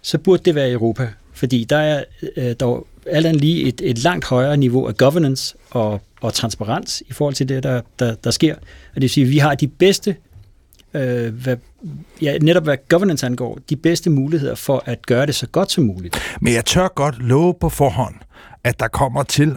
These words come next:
Speaker 2: at være ballade og råben og skrigen, hvis det er, at man vil have minedrift. Øh, men, men her, helt kort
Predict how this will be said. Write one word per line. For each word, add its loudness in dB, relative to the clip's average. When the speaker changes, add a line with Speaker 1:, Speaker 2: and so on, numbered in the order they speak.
Speaker 2:
at 0
være 0
ballade 2
og 0
råben 4
og -8
skrigen, 2
hvis 2
det -2
er, 2
at -6
man -2
vil 0
have 2
minedrift. 2
Øh, 0
men, -2
men 0
her, 2
helt -2
kort 2